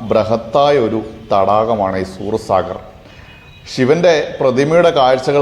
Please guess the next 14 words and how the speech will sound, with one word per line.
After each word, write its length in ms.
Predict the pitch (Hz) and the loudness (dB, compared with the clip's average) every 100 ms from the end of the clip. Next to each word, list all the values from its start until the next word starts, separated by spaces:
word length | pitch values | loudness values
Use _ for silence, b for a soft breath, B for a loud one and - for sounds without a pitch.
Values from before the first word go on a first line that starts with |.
| 131 | 2
നമ്മളിങ്ങനെ 380 | 123 123 127 127 | 0 0 2 2
എടുക്കാൻ 280 | 113 127 131 123 | 2 2 2 2
പോകുമ്പോൾ 340 | 117 110 110 107 113 120 | 2 4 2 2 2 2
ആ 20 | 135 | 2
ഭാഗത്തുനിന്ന് 600 | 135 123 123 120 123 120 117 - - | 4 2 2 -2 -4 -4 -6 -10 -8
സൂര്യപ്രകാശം 760 | 120 120 135 - 131 131 131 127 113 | 0 2 2 2 2 2 0 -4 -2
നമ്മുടെ 300 | 110 139 131 113 113 | 0 0 0 -2 -4
നേരെ 280 | 113 117 127 | 0 2 4
വരുന്നത് 320 | 117 107 110 110 | 2 0 -2 -2
കൊണ്ട് 200 | 110 101 90 - B B B B | -2 -2 -4 -8 B B B B
ആ 40 | 120 | -2
പ്രതിമയുടെ 440 | 127 123 143 165 160 135 | 0 0 2 2 2 2
കാഴ്ചകളൊന്നും 680 | 117 127 127 147 127 110 110 - 110 | 2 2 2 2 2 -2 -6 -6 -2
വ്യക്തമാകുന്നില്ല. 680 | 101 - 131 101 95 92 | -2 0 0 2 -2 -2